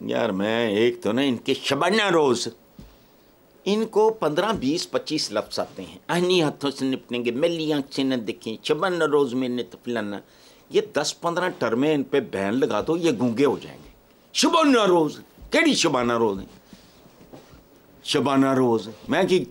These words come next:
चटनी तेरी मेहनत शबाना रोज़। अच्छा, पता नहीं ये अठारह माह थी, सोलह माह थी, मुझे नहीं पता, ये आप करेक्ट कर लेना जो भी है। तो वर्ल्ड बैंक जो कह रहा है वो तुम्हें खराज तहसीन पेश कर रहा है,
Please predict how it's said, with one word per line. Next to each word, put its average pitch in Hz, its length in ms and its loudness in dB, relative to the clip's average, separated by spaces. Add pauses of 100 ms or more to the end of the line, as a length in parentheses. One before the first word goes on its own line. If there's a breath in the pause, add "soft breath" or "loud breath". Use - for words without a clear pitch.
चटनी 196 400 4
तेरी 156 260 2
मेहनत 156 260 2
शबाना 131 440 2
रोज़। 117 260 2 (580 soft breath)
अच्छा, 147 120 2
पता 160 260 2
नहीं 208 160 2
ये 190 60 6
अठारह 127 360 0
माह 165 220 0
थी, 156 160 -2
सोलह 135 260 2
माह 147 160 0
थी, 165 80 -2
मुझे 139 220 0
नहीं 165 100 -2
पता, 123 220 0
ये 139 220 2
आप 127 240 2 (460)
करेक्ट 113 500 -4
कर 110 140 0
लेना 123 220 0
जो 113 180 2
भी 120 160 -2
है। 110 260 -4 (920 loud breath)
तो 190 140 6
वर्ल्ड 160 360 2
बैंक 180 260 2
जो 165 160 2
कह 170 180 0
रहा 180 220 2
है 196 160 4
वो 190 260 4
तुम्हें 185 280 2
खराज 160 540 2
तहसीन 190 440 2
पेश 220 340 2
कर 202 180 2
रहा 196 260 2
है, 143 320 0